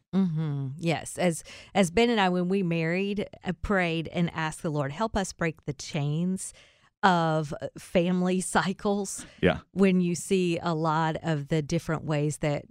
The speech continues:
Speaker 1: marriages ended or relationships ended, we came into our marriage knowing that, just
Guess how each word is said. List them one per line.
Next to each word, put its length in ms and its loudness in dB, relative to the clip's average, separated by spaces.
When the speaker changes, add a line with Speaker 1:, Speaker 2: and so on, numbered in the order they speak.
Speaker 1:
marriages 580 0
ended 580 0
or 80 0
relationships 720 -2
ended, 640 -2
we 480 -2
came 320 -2
into 260 -2
our 160 2
marriage 480 -2
knowing 360 0
that, 300 -4
just 300 0